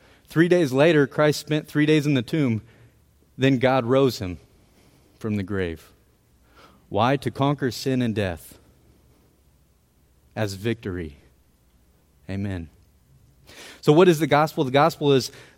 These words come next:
the life of Christ. The gospel is the perfect virgin birth. The life of Christ is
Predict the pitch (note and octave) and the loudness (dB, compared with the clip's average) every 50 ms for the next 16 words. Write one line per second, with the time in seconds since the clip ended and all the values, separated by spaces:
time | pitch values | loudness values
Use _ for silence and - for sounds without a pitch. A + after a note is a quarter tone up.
0 | _ _ - C#3 B2 A#2+ C3 C#3+ D#3+ E3 - D#3+ C3 - - - C3+ G#2 F#2+ F2+ | _ _ 0 2 2 4 4 4 4 4 2 -2 -8 -12 -6 -2 -2 -2 -2 -2
1 | F2+ - - - - _ _ - C3 B2 C#3+ D#3+ F3 E3+ - - D3 D3 D3 C#3+ | -6 -10 -14 -18 -20 _ _ -4 2 4 6 6 6 4 0 0 4 6 6 6
2 | C3 B2 - - - - - - C#3 C#3+ C#3+ C3+ C3 A2+ - - - - - _ | 4 2 -2 -10 -18 -20 -12 0 4 4 6 6 4 2 -2 -8 -20 -20 -20 _
3 | _ _ _ _ _ _ _ _ _ _ _ - - F#3 F#3 - - F3 E3 - | _ _ _ _ _ _ _ _ _ _ _ 0 2 2 4 4 2 -2 -4 -4
4 | - - _ _ _ _ _ _ _ _ _ _ _ _ _ _ B2 B2 D3 D#3+ | -10 -20 _ _ _ _ _ _ _ _ _ _ _ _ _ _ 0 4 4 4
5 | D3 C#3+ D3 C#3 C3 D3 D#3 D#3+ F3+ F#3+ - - - - _ - - _ _ _ | 4 4 2 2 4 6 6 6 4 2 -2 -8 -18 -20 _ -20 -20 _ _ _
6 | _ _ _ _ _ _ _ _ _ _ _ _ - C#3 B2+ C3+ D3+ D#3+ D#3 D3+ | _ _ _ _ _ _ _ _ _ _ _ _ -2 2 2 4 4 2 2 -2
7 | C3+ - - D#3 D#3 D#3+ D3+ - E3 D3 C#3+ B2+ - - | -6 -2 2 4 4 4 2 2 2 0 0 0 -2 -6